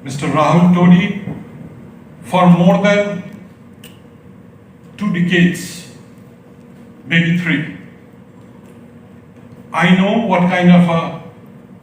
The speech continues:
sincere and a dedicated person he is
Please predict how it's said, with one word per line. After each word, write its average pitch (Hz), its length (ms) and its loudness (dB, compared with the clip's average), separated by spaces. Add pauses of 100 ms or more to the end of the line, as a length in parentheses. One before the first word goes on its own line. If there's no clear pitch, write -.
(140)
sincere 190 1000 -2 (1400)
and 170 580 0 (960)
a 143 160 -10
dedicated 175 760 -2
person 170 600 -2 (1040)
he 160 280 -6
is 175 600 -4